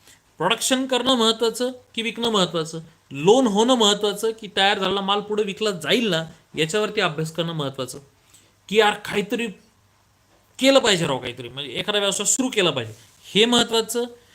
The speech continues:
की टाकलेला व्यवसाय पुढे लाँग टर्म चाललाही पाहिजे, हे महत्त्वाचं? काय वाटतंय तुम्हाला, काय वाटतंय सांगा की राव.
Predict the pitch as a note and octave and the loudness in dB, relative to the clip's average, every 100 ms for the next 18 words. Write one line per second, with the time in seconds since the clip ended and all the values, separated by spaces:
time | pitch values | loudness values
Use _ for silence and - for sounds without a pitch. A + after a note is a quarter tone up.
0 | _ _ - A3 - - E3+ E3+ A#3 A#3+ | _ _ -10 -10 -10 -4 -2 0 0 2
1 | A3+ A3 G#3+ A3+ A#3 A3 G#3+ G#3 G3+ A3 | 2 2 0 -4 -4 -2 -2 -2 -4 -6
2 | G#3 F3+ G#3+ A3+ F#3 D3+ C3 C3 D#3+ F#3+ | -4 2 6 6 6 2 0 -2 0 0
3 | D3+ C#3 C3 C3+ - _ _ _ F#3+ G3+ | 0 -4 -10 -10 -16 _ _ _ 2 4
4 | E3 B2+ - - _ _ E3 F3 G#3 G#3 | 2 -2 -10 -18 _ _ -8 0 2 4
5 | G3 D#3+ - B2 - B2+ F#3+ G3 D3+ D#3 | 4 2 -2 -10 -8 -6 -2 0 2 2
6 | B2+ | 2